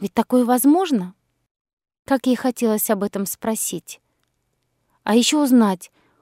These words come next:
куда он звонил. Она слышала только его недовольный тон, но слов разобрать не могла. Но спрашивать нельзя, этим она все испортит. Пусть он пока думает, что она повела себя как осиротевшая любовница.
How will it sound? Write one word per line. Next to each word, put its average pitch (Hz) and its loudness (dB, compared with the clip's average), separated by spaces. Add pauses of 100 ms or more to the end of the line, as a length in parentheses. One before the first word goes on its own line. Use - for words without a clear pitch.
(120)
куда 247 4
он 269 4
звонил. 185 -2 (580)
Она 240 6
слышала 262 2
только 254 2
его 240 2
недовольный 233 2
тон, 254 0 (240)
но 226 2
слов 262 2
разобрать 196 -2
не 196 -2
могла. 185 -4 (680)
Но 208 -2
спрашивать 220 -2
нельзя, 185 -4 (300)
этим 220 0
она 214 2
все 220 -2
испортит. - -8 (560)
Пусть 339 2
он 254 8
пока 220 2
думает, 247 4
что 226 2
она 233 4
повела 233 0
себя 214 -2
как - 0 (300)
осиротевшая 247 2
любовница. 175 -4